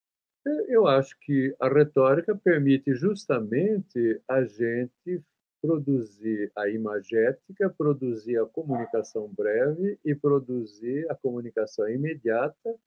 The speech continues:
e produzir o meme. Quer dizer, eu tô dizendo que tudo isso também é retoricamente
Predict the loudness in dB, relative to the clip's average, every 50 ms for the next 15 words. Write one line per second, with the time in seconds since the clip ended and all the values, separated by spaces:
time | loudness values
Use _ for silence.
0 | _ _ _ _ -6 -4 0 2 0 0 2 4 2 2 2 2 2 4 4 6
1 | 6 6 4 4 2 0 -2 -4 -6 _ _ _ _ _ _ _ _ _ _ _
2 | _ _ _ _ _ _ -4 -2 0 0 0 2 4 2 2 2 0 0 0 0
3 | 0 -2 _ -6 -6 -2 _ -2 0 2 2 2 0 0 _ -2 0 2 2 2
4 | 2 2 -2 -4 _ _ _ _ _ _ _ _ _ _ 0 0 2 2 0 -2
5 | -2 _ 0 2 2 2 0 0 0 0 0 0 -2 -2 -2 -2 -2 -4 _ -10
6 | -10